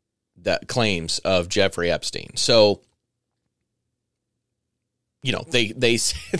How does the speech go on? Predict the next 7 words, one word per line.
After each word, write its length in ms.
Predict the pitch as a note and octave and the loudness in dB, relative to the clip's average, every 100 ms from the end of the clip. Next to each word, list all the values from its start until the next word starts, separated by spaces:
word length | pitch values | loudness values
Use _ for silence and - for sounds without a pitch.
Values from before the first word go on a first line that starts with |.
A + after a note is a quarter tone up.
| - - | -4 -2
they, 140 | G3 | -2
what 300 | F3 F#3 - | 4 4 4
they 140 | F#3 E3 | 2 2
say, 340 | - E3+ E3 - - - | 4 4 4 0 -18 -8
supposedly 1160 | - D3+ - - E3 F3+ E3+ F3+ D#3 E3+ E3 D#3 | 0 2 2 4 6 6 6 2 4 6 6 4
killed 340 | - D3+ D#3+ | 4 6 6
himself. 720 | D#3+ D#3 - D#3+ D#3+ D#3+ - | 4 2 2 6 6 6 0